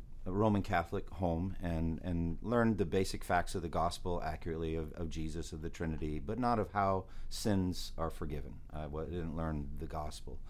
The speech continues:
but I learned the facts of Christ's life, and I had a good experience in the Catholic Church, but I wasn't born again. And then when I came to faith in Christ, um, it was through the ministry of Campus Crusade for Christ and a, uh, a fraternity brother. And so I got drawn into, I think,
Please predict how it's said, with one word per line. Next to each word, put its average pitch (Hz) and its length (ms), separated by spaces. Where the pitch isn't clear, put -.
but 90 100
I 82 60
learned 80 320
the 76 60
facts 78 340
of 82 100
Christ's 78 340
life, 73 280
and 156 80
I - 20
had 101 120
a 82 40
good 76 140
experience 78 440
in - 60
the 73 80
Catholic 78 320
Church, 113 240
but 87 80
I 82 60
wasn't 78 320
born 69 160
again. 65 240
And 95 160
then 107 200
when 98 120
I 98 60
came 117 220
to 104 80
faith 107 260
in 87 120
Christ, 120 680
um, 90 480
it 78 80
was 92 200
through 104 180
the 87 100
ministry 95 440
of 80 80
Campus 101 340
Crusade 92 380
for - 100
Christ - 640
and 82 320
a, 80 420
uh, 80 280
a 82 280
fraternity 131 380
brother. 82 340
And 95 200
so 101 160
I 98 80
got 95 200
drawn 113 340
into, 92 680
I 95 120
think, 95 220